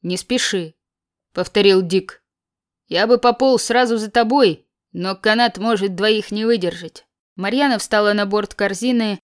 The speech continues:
крепко держась за канат. Канат был влажным и скользким, но страшно в самом деле не было.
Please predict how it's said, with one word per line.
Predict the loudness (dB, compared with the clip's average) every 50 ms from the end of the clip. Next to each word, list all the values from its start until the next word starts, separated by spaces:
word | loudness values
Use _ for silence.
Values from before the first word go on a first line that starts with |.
| _ _ _ _ _ _
крепко | -2 2 2 2 2 2 0 -2 0
держась | 2 2 2 2 2 0 -2 -2 -2 -2
за | -6 -6
канат. | -4 -4 -4 -4 -4 -6 -8 -10 -14 _ _ _ _ _ _ _ _ _ -8
Канат | -4 0 0 2 0 2 2
был | 4 4 4 4
влажным | 2 2 4 4 4 4 2 0 -4 -4 -4
и | -6
скользким, | -8 -6 -4 -4 -4 -4 -4 -8 -12 -14 -14 -14 -16 _ _ _ _ _ _ _ _
но | -4 0 2 2 2
страшно | 0 0 0 2 4 4 2 2 -2 -4 -4
в | -2
самом | -2 -2 -2 0 0 0
деле | 2 4 2 2 2 2
не | 0 0 0
было. | 0 -2 -4 -4 -6 -8 -12